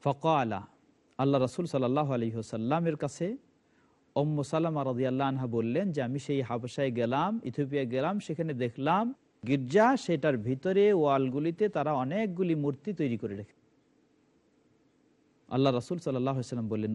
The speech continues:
উলাইকা ইযা মাতা ফীহিম আর রাজুলুস সালেহ আও আল আবদুস সালেহ বানাউ আলা কবরিহি মসজিদা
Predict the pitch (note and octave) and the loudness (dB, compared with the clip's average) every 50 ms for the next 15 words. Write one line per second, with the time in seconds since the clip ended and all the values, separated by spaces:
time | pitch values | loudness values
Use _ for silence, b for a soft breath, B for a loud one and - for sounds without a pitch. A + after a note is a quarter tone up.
0 | - - A#2+ A#2 A#2+ C#3+ E3 E3 E3 D#3+ - D3 - - C#3 B2 A#2+ B2 B2+ - | -4 -2 -2 0 2 4 4 4 4 2 0 -2 -4 -4 -4 -4 -4 -6 -8 -12
1 | _ _ _ _ _ _ _ _ _ _ _ _ - C3 B2 C3+ C3+ C3+ C#3+ E3+ | _ _ _ _ _ _ _ _ _ _ _ _ -2 0 2 4 4 4 4 4
2 | G3+ G#3+ G3+ - - F3 D#3 - - F3+ F3 E3+ D3 D3 D#3 D3 C#3 - C3+ C3 | 4 4 4 4 2 0 0 0 0 2 2 2 2 2 0 0 0 0 -2 -2
3 | A#2 B2 C#3 C#3 B2 C3+ B2+ A#2+ A#2+ - - - - D#3 D3+ D3+ E3 G3 G3 - | 0 0 0 0 0 0 0 -2 -2 -4 -6 -4 -2 0 2 2 2 0 -2 -6
4 | - _ _ _ _ _ _ _ _ _ _ _ _ _ - D#3+ E3+ F3+ - - | -12 _ _ _ _ _ _ _ _ _ _ _ _ _ 4 4 6 6 6 4
5 | D#3+ D#3+ D3 D3 F3+ A3 F#3 E3+ E3 F#3+ F#3 - - - A3+ A3 A3+ A3+ A#3+ C4+ | 2 2 2 2 2 0 0 0 0 0 0 0 0 0 4 4 4 6 4 2
6 | C4 A3 - _ _ _ _ _ _ _ C3 A#2+ B2 F3 F#3 G3+ A3+ C4+ C#4 C#4 | 0 -2 -6 _ _ _ _ _ _ _ -8 -2 0 2 2 4 4 4 4 6
7 | A#3 G#3 G3+ G3 G3 F3+ E3+ - G#3+ A#3 A#3 F#3+ G3 F#3 F#3 E3 C3 D#3 D#3 D3 | 6 6 6 6 6 4 4 4 2 2 4 4 4 2 4 2 4 4 6 6
8 | C#3 C3+ C3 D3 E3 - - C3 B2 C3+ C3 A#2 B2 A#2 A2 G#2+ G2+ F#2+ | 6 4 2 0 0 -2 -4 -4 0 0 2 2 2 2 2 0 -2 -4